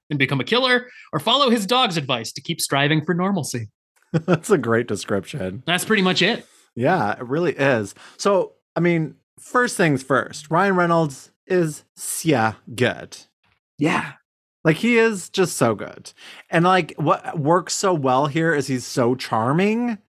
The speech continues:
Speaker 2: that, like, 'cause if he wasn't, I don't think this movie, I, it, it just, it wouldn't have been able to be made.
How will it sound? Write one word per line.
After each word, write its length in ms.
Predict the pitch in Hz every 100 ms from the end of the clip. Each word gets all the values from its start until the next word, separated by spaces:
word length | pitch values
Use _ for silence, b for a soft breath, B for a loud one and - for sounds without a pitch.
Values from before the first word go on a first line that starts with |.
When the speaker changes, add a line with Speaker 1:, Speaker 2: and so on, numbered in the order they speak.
| b b b b _
Speaker 2:
that, 180 | 175 185
like, 380 | 170 151 139 -
'cause 160 | 170 180
if 100 | 190
he 120 | 190
wasn't, 600 | 147 139 139 185 190 -
I 140 | 156 147
don't 180 | 143 131
think 200 | 135 120
this 180 | 120 127
movie, 580 | 120 113 113 107 101 110 156 - _ -
I, 80 | 147
it, 320 | 147 160 - -
it 120 | 196
just, 300 | 151 165 - 147
it 180 | 151 160
wouldn't 320 | 175 160 131
have 220 | 127 123
been 100 | 113
able 240 | 110 98 98
to 120 | -
be 120 | 101
made. 260 | 98 90